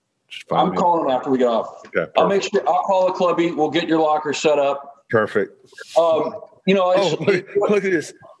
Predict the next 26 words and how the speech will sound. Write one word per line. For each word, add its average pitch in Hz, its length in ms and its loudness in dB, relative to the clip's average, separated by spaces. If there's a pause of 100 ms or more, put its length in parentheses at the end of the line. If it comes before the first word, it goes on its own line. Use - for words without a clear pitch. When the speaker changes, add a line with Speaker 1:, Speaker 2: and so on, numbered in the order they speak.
(120)
Speaker 1:
Look, 156 180 0 (240)
I 165 140 2
even 147 220 -4
got 143 180 0 (260)
Oriole 135 340 2
colored 135 440 0
shoes 117 340 0
on. 85 280 -2 (160)
Look 127 100 0
at 247 100 2
Speaker 2:
Dude, 381 40 2
Speaker 1:
that. 392 200 -2
Speaker 2:
you 185 140 2
wouldn't 269 240 2
have 247 200 -2
to. - 80 -16 (360)
Speaker 1:
Oh 147 200 2 (100)
my 143 140 2
goodness! 127 640 -2
I'm 131 180 0
already 135 280 2
prepared. 127 640 0 (360)
Speaker 2:
It's - 140 -4
meant 160 200 0
to 147 60 -4
be. 135 360 0